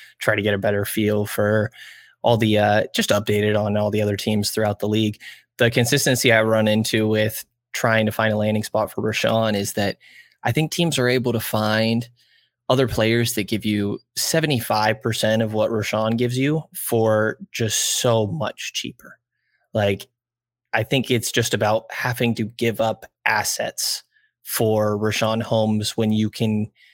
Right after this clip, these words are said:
go get a significantly cheaper option, um, and hardly have to give up anything in the process, which is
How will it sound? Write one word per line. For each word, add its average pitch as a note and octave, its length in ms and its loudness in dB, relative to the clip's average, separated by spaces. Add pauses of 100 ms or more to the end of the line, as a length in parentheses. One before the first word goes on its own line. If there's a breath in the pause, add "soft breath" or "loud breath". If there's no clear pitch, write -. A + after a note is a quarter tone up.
(220 soft breath)
go A2+ 200 0
get A2 420 0
a G#2+ 280 -2
significantly A2 800 -2
cheaper G#2 380 -4
option, G2+ 560 -4 (360 loud breath)
um, G2 360 -2
and G2+ 220 0
hardly G#2 360 0
have - 220 -4
to G2 80 -6
give G2 160 -6
up F#2+ 160 -2
anything F#2+ 380 -4
in D2 80 -6
the D#2+ 60 -8
process, - 680 -4
which - 240 -4
is F2+ 320 -2